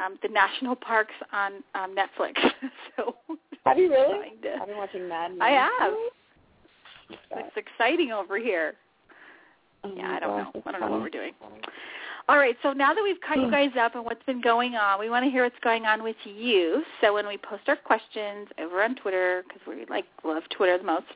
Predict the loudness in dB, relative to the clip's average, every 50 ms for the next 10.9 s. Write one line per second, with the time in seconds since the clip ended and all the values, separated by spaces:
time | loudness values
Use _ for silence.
0 | _ -20 -20 -18 -18 -18 -20 -10 _ -2 2 4 4 4 4 4 4 2 2 4
1 | 4 2 2 2 0 0 0 0 0 -4 -6 -6 -6 -6 -4 -4 -4 -4 -6 -8
2 | -10 -12 -16 -14 -10 -8 -8 -6 -4 -2 -2 -2 -2 -4 -4 -6 -8 -10 -12 -14
3 | -12 -8 -6 -4 -4 -4 -6 -6 -8 -16 -20 -20 -20 -20 -20 -20 -20 -20 -18 _
4 | -4 -2 -2 -2 -2 -4 -6 -4 -2 -2 -2 -2 -4 -8 -16 -20 -6 -2 -2 0
5 | 2 0 0 -2 -4 -6 -8 -6 -6 -6 -6 -6 -6 -8 -8 -8 -6 -6 -4 -4
6 | -6 -6 -8 -10 -14 -18 -20 -20 -20 -20 _ _ _ _ -6 -4 -4 -4 0 2
7 | 4 4 4 2 -4 -4 -4 -4 -4 -8 -16 -16 -14 -14 -14 -16 -18 -18 -16 -16
8 | -18 _ -20 -18 -14 -10 -8 -8 -8 -10 -12 -12 -10 -8 -8 -8 -8 -8 -10 -10
9 | -10 -8 -6 -4 -4 -6 -6 -6 -4 -4 -4 -4 -6 -12 -6 -2 0 0 0 0
10 | -4 -6 -6 -6 -6 -6 -6 -6 -10 -20 _ _ -4 2 2 2 2 2